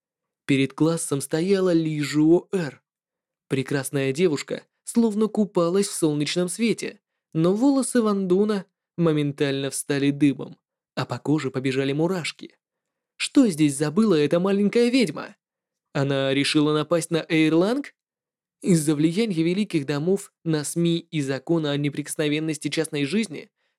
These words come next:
далеко не каждый знал, как выглядит Ли Жуо Эр. Тем не менее, Ху Ян Сюань не был бы собой,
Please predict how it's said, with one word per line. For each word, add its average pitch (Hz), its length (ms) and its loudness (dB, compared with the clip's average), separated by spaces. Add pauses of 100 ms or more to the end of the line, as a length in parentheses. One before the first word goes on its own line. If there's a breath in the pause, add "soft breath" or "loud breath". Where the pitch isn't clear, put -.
далеко 175 400 2
не 269 140 0
каждый 202 420 0
знал, 208 280 0
как 156 240 -2
выглядит 151 480 0
Ли 160 180 -2
Жуо 165 460 0
Эр. 151 300 -8 (760)
Тем 139 220 -2
не 135 100 -4
менее, 135 360 -2
Ху 147 200 -2
Ян 139 220 0
Сюань 160 480 -2
не 156 240 -2
был 170 160 2
бы 180 100 -2
собой, 190 540 -2